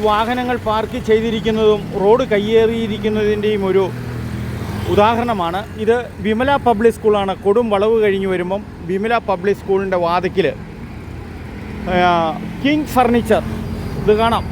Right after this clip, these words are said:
വലിയ കൊട്ടാരം കണക്കാണ് സംഭവം. അത് നടപ്പാത വരെ കയ്യേറി ഫർണിച്ചർ, ചില സാധനങ്ങൾ വെച്ചിരിക്കുകയാണ് ഇത്. അതുപോലെ തന്നെ അവരുടെ വാഹനം ഇടേണ്ട സ്ഥലത്ത് അവർ ഫർണിച്ചർ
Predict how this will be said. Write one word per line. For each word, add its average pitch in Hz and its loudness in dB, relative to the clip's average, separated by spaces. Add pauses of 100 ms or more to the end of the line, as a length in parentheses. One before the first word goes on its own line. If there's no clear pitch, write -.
വലിയ 208 4
കൊട്ടാരം 233 0
കണക്കാണ് 202 0 (180)
സംഭവം. 202 2 (1200)
അത് 254 6 (640)
നടപ്പാത 285 0 (120)
വരെ 247 2 (360)
കയ്യേറി 233 4 (220)
ഫർണിച്ചർ, 214 -6 (120)
ചില 214 -4 (120)
സാധനങ്ങൾ 226 0 (100)
വെച്ചിരിക്കുകയാണ് 185 -2 (540)
ഇത്. 165 2 (3000)
അതുപോലെ 262 4
തന്നെ 254 0 (240)
അവരുടെ 254 2 (140)
വാഹനം 254 0 (300)
ഇടേണ്ട 247 2
സ്ഥലത്ത് 240 0
അവർ 226 6 (100)
ഫർണിച്ചർ 202 0